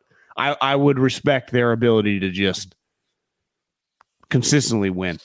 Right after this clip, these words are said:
<laughs> And tonight, I mean, Draymond's a great example where everyone's shitting on him.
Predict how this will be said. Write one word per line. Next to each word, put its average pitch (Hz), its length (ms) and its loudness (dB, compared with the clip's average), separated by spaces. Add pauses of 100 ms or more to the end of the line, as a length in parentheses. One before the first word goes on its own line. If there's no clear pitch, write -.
(300)
<laughs> - 240 -6
And 135 160 0
tonight, 127 480 0
I 113 80 0
mean, 107 200 0
Draymond's 110 580 0
a 98 40 -6
great 98 220 -2
example 92 560 -4
where 85 280 -6 (680)
everyone's 135 520 2
shitting 98 320 -2
on 95 160 0
him. 92 160 -4